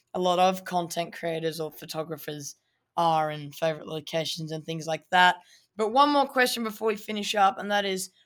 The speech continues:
what is your favorite podcast?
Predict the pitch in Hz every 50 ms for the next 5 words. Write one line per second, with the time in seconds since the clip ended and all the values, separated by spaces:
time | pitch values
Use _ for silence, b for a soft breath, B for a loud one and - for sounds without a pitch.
0 | b b - 202 196 214 226 247 208 - 220 196 180 - - - 190 196 196 196
1 | 196 196 185 - _ _ _ - - - 190 190 185 185 - - - - - -
2 | - - - - - - - -